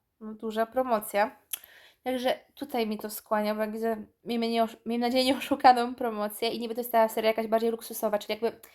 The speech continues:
mam nieznaną markę, coś mnie tam ciekawi,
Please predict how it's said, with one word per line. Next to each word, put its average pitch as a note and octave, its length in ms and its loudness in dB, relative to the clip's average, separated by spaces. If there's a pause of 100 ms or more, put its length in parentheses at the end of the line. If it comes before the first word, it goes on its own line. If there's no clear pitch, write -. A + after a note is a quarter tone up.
(500)
mam B3+ 320 4
nieznaną A#3 500 -4
markę, G3+ 640 -4 (640)
coś A#3 220 -12
mnie A#3+ 60 -14
tam A3 180 -6
ciekawi, G3 800 -6